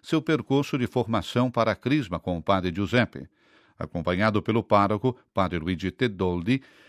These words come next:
o Papa solicitou os jovens a falarem, a fazerem perguntas, a testemunharem com a sua presença na paróquia, que é uma graça do Senhor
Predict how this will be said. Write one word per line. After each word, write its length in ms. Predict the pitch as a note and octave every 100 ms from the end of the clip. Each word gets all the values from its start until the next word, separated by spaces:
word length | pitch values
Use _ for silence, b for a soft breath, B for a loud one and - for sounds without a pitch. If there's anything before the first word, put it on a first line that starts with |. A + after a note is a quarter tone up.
| b b b -
o 120 | D#3
Papa 340 | E3+ D#3+ E3+
solicitou 680 | - D3+ D3 - C3 - C#3+
os 60 | A#2+
jovens 520 | A2+ B2+ B2 C3 -
a 60 | B2
falarem, 520 | - A2+ B2+ G#2+ F2+
a 60 |
fazerem 400 | E2+ G#2+ A#2 C3
perguntas, 600 | A#2 B2+ A#2 D#3+ B2 G2 G2
a 80 |
testemunharem 840 | G#2+ C#3 - D3 D3 C3+ C#3+ D3+ C#3+
com 220 | C#3 B2+
a 40 |
sua 380 | G#2 - F#3 F#3+
presença 640 | C#3+ A#2+ F2 G#2+ G2+ -
na 160 | F2+ E2
paróquia, 540 | - B2 B2 C3+ D3+ b b b -
que 80 |
é 20 | C3+
uma 180 | B2+ E2+
graça 520 | D#2+ G2+ G#2+ - F2+
do 120 | E2
Senhor 440 | F#2+ D3 A2 A2+